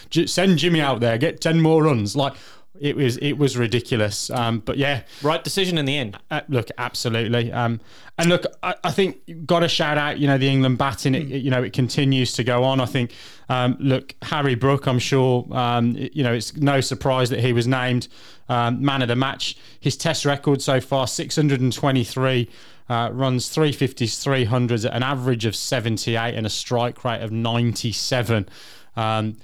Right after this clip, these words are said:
Speaker 1: so, yeah, th-, that boy can certainly play.
Speaker 3: Duckett was the other one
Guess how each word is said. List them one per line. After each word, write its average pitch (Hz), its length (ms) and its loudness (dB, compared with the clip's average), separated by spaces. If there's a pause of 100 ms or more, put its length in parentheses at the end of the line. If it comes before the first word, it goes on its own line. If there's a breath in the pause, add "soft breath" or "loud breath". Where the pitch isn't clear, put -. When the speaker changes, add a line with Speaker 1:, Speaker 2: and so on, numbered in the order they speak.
(220)
Speaker 1:
so, - 140 -4
yeah, 113 240 -2
th-, 120 220 -8
that 131 240 -4
boy 135 180 2
can 107 160 -6
certainly 110 500 -4
play. 104 360 -4 (180)
Speaker 3:
Duckett 233 400 0
was 220 160 4
the 185 140 2
other 175 160 4
one 190 220 2